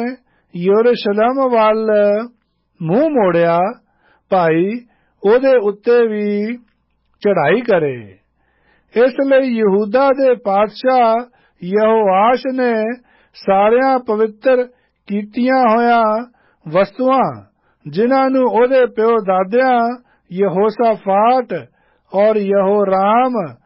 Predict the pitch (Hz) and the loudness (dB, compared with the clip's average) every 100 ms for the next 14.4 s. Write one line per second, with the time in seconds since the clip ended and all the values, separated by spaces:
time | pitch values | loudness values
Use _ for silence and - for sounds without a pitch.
0 | _ _ _ 202 220 226 185 185 190 202 | _ _ _ 0 0 0 -2 0 2 0
1 | 190 190 220 254 185 113 _ _ _ _ | -2 0 2 2 0 -6 _ _ _ _
2 | - 170 190 175 196 190 247 254 247 247 | -12 -2 0 0 -2 0 0 2 0 0
3 | 220 208 196 208 - 254 254 247 226 214 | -2 -2 -2 -2 -2 -2 0 -2 -2 -2
4 | 208 247 - _ _ _ _ - 175 196 | -4 -6 -14 _ _ _ _ -4 -2 -2
5 | 196 294 294 233 196 202 185 180 185 180 | 0 0 0 -6 -4 0 0 -2 -4 -4
6 | 202 247 _ _ _ _ _ 202 220 196 | -6 -10 _ _ _ _ _ 0 2 2
7 | 190 208 - 247 262 254 247 214 226 226 | 0 0 -2 -2 0 0 0 -2 -4 0
8 | 262 247 214 214 208 254 269 233 220 226 | 0 0 -6 -10 -6 -4 -2 0 0 -2
9 | 226 220 214 240 _ _ _ - 170 190 | 0 0 -2 -8 _ _ _ -6 -2 -2
10 | - 247 247 208 127 - _ _ _ _ | -2 -2 0 0 -4 -14 _ _ _ _
11 | _ 202 202 180 214 240 240 170 120 _ | _ 0 0 -2 -2 0 0 -2 -8 _
12 | _ _ _ - 196 208 233 240 214 196 | _ _ _ -6 -2 0 2 0 0 -2
13 | 175 196 220 247 247 247 233 - 175 185 | 0 0 2 2 2 0 0 -2 -2 -2
14 | 254 254 247 233 | -2 0 2 2